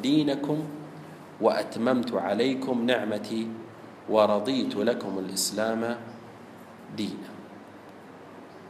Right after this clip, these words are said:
هذه الآية المباركة تتحدث في السنة الأخيرة قبل وفاة النبي صلى الله عليه وآله، السنة العاشرة، تقول:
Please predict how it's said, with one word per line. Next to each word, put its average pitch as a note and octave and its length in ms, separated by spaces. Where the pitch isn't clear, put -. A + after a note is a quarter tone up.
هذه G#3 360
الآية D3+ 300
المباركة A#2 760
تتحدث C#3 680
في C3+ 60
السنة C3 320
الأخيرة A2+ 500
قبل A#2 260
وفاة A2 300
النبي G#2 240
صلى G#2 220
الله G2 120
عليه F#2+ 160
وآله، A#2+ 320
السنة A2+ 220
العاشرة، A2 380
تقول: C3+ 260